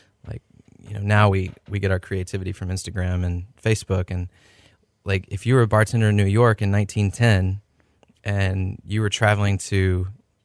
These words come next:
uh, Saint Louis, Missouri, and you stop at the bar there and, uh, have a,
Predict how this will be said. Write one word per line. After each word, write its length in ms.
uh, 360
Saint 280
Louis, 240
Missouri, 500
and 120
you 40
stop 360
at 80
the 80
bar 260
there 240
and, 340
uh, 360
have 240
a, 160